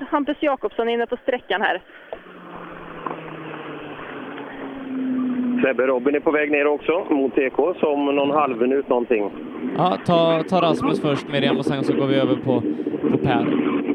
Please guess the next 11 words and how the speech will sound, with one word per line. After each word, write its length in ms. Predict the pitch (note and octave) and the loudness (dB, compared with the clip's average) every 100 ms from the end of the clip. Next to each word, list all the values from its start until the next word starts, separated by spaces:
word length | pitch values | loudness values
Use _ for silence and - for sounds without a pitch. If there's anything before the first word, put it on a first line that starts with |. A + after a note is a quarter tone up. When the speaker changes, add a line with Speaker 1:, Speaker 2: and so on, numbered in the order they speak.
| C#3+ D3+ D3 - - | -2 -2 0 2 4
Speaker 1:
Jajamän. 420 | G#3 A3 B3+ - - A3+ A3+ | 4 4 2 2 2 2 4
Eh, 800 | A3+ A3 A3 A3 A3 G#3+ A3 | 4 4 4 4 4 4 4
Rasmus 500 | G#3+ D4 D4+ D4+ A#3 | 4 2 2 2 4
Lund 300 | C#4+ - - | 4 4 4
sluter 280 | D#4 C4+ D4 | 4 4 2
på 80 | D#4+ | 4
S 340 | C#4 C4+ C4+ C#4+ | 4 4 4 4
S 220 | - - | 4 4
fem 160 | A#3 B3+ | 4 4
här. 260 | B3 B3 | 4 4
Eh, 880 | D4+ - A3+ A#3+ A#3 A3+ A3 A3 A3 | 2 2 4 4 4 4 4 4 4